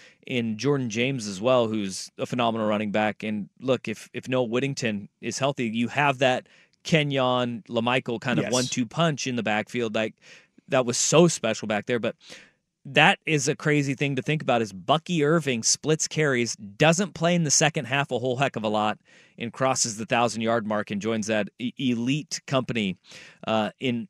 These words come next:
Speaker 1: in Oregon history.
Speaker 2: He's twenty-fifth in rushing in the country.
Speaker 1: It's pretty impressive.
Speaker 2: Yeah.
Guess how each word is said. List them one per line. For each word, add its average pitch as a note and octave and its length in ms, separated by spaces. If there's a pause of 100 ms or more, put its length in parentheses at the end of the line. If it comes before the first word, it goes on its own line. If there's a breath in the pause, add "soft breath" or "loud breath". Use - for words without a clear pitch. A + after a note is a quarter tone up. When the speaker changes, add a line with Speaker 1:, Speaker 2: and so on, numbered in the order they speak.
Speaker 1:
in C3 160
Oregon B2 460
history. A2+ 420
Speaker 2:
He's F#3+ 160
twenty-fifth G#3 560
in D#3 80
rushing C3+ 320
in A#2 60
the A2 80
country. G2 300
Speaker 1:
It's - 200
pretty F3 240
impressive. C3+ 480
Speaker 2:
Yeah. - 120